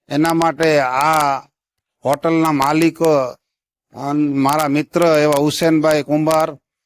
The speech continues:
તેમજ અન્ય એમના સહપાઠ ભાગીદારોને ખૂબ ખૂબ અભિનંદન આપું છું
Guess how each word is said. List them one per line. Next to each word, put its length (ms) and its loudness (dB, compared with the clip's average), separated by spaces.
તેમજ 360 -2
અન્ય 300 0
એમના 680 0
સહપાઠ 420 -2
ભાગીદારોને 1120 0
ખૂબ 260 -4
ખૂબ 220 -2
અભિનંદન 540 0
આપું 260 0
છું 320 -4